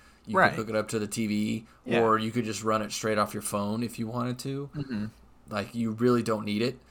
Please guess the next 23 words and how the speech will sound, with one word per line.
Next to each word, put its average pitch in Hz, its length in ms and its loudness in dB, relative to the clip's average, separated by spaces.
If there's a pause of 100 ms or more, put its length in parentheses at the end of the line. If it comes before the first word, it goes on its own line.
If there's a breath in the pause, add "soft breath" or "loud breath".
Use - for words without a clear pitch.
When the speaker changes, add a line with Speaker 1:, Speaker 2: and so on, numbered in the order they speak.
(480 soft breath)
Speaker 1:
And 98 560 0 (920)
the 113 140 2
launch 135 340 6
monitor, 131 640 6
I 107 80 -2
think, 107 200 -4
was, 107 160 -4
like, 98 200 -6
six 127 240 -2
hundred 117 200 0
dollars, 101 640 2 (360 soft breath)
and 98 540 -4 (840 soft breath)
the, 98 580 2
the 107 120 -4
drop 110 320 0
cloths 113 600 6
and 98 640 -2 (120)
all 107 220 2
of 104 140 0
my, 98 680 -2 (120)
um, 101 520 -6 (180)
drywall 127 380 6
screws 123 800 4